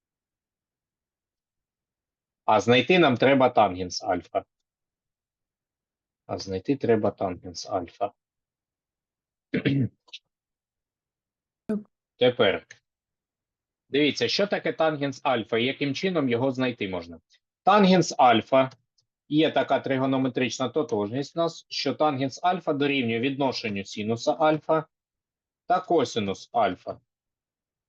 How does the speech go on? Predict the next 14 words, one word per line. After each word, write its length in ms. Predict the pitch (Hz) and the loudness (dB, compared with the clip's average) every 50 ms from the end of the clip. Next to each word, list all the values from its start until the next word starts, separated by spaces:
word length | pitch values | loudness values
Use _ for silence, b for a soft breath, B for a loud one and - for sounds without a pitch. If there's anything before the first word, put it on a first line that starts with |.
| _ _ _ _ _ _ _ _ _ _ _ _ _ _ | _ _ _ _ _ _ _ _ _ _ _ _ _ _
Тобто 280 | - _ _ _ - 110 | -20 _ _ _ -16 -14
синус 400 | - - 180 185 185 175 160 - | -12 -10 -8 -8 -6 -8 -8 -4
поділити 580 | - 117 104 104 104 117 139 147 - - - | -2 -2 0 2 2 2 2 2 0 0 -2
на 300 | 107 110 113 - - 120 - _ _ _ _ _ _ _ _ | 0 0 0 0 -2 -4 -8 _ _ _ _ _ _ _ _
косинус 520 | - 117 113 - - 117 110 107 - - - | 0 0 0 0 -2 -4 -4 -6 -6 -4 -2
альфа. 440 | 123 104 90 110 - _ - 95 - _ _ _ _ _ _ _ _ _ _ _ _ _ _ _ _ _ _ _ _ _ _ _ _ _ _ _ _ _ _ _ _ _ _ _ _ _ _ _ _ _ _ _ _ _ _ _ _ _ _ _ _ _ | 0 0 0 -2 -4 _ -10 -10 -10 _ _ _ _ _ _ _ _ _ _ _ _ _ _ _ _ _ _ _ _ _ _ _ _ _ _ _ _ _ _ _ _ _ _ _ _ _ _ _ _ _ _ _ _ _ _ _ _ _ _ _ _ _
Тепер 340 | - 165 165 - 156 139 117 | -2 -2 0 2 0 2 2
дивіться, 400 | - 147 151 143 113 - - - | 2 2 2 2 2 0 -2 -2
чого 360 | - - 151 139 156 208 220 | 0 0 0 2 2 2 4
вам 200 | 196 190 160 156 | 4 2 2 2
не 100 | 170 175 | 2 2
вистачає 640 | 165 156 151 - - 160 151 - 165 147 127 120 104 | 2 0 0 0 -2 -4 -2 -2 0 0 0 0 0
для 300 | 101 120 143 160 160 151 | 0 0 0 2 0 0
ц-, 280 | 151 - - - - | -2 -6 -16 -20 -20